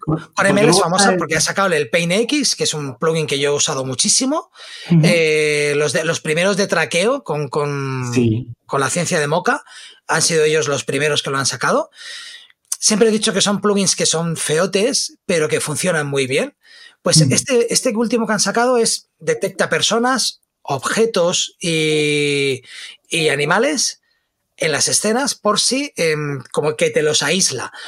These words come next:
Speaker 2: No hasta el punto de poder traquearlo, pero te los aísla para que tú puedas, lo típico, tienes
Speaker 1: Sí.
Speaker 2: una cara oscura y un,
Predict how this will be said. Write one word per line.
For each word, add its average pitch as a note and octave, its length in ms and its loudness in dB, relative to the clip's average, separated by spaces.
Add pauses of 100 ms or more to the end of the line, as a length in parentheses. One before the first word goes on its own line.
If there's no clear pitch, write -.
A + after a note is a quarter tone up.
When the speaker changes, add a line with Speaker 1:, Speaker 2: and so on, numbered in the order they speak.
(120)
Speaker 2:
No G3 220 2
hasta B3+ 180 2
el A#3+ 120 0
punto B3 320 0
de C#3+ 100 0
poder D#3 300 0
traquearlo, G#3+ 640 0
pero D#3 160 0
te D3+ 80 2
los D3 200 0
aísla F3+ 360 0
para E3 180 0
que D3+ 80 2
tú D#3+ 160 -4
puedas, F#3+ 400 0 (580)
lo C#3 200 -4
típico, C#3 480 -4 (160)
tienes D#3 320 0
Speaker 1:
Sí. E3 200 2
Speaker 2:
una D#3+ 300 2
cara F3+ 300 2
oscura F3+ 500 0
y C#3+ 100 -4
un, D#3 480 -4